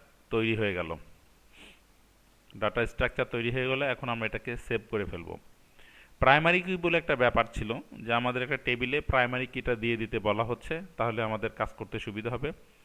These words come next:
এখানে তোমরা একটা জিনিস খেয়াল করে দেখো, এই যে রোল নাম্বারের পাশে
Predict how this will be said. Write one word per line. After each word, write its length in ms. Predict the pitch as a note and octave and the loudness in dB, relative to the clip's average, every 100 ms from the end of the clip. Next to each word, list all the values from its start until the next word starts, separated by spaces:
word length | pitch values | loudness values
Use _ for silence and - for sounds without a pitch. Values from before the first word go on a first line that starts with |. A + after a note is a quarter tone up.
| - - - - | -20 -20 -20 -10
এখানে 260 | A#2 C3+ C3 | -4 -2 0
তোমরা 220 | C3 B2 | 0 -2
একটা 120 | B2 | -2
জিনিস 240 | A#2 A#2 | -6 -6
খেয়াল 200 | - A#2 | -2 -2
করে 200 | A2 B2 | 0 -2
দেখো, 300 | A#2+ B2 C#3 | 0 0 0
এই 140 | C3+ C3+ | -2 0
যে 100 | B2 | 2
রোল 240 | A#2 A2+ | 2 2
নাম্বারের 380 | A#2 A#2+ A#2+ A#2+ | 0 0 -2 0
পাশে 420 | - G#2 - D#3 | 2 2 2 -4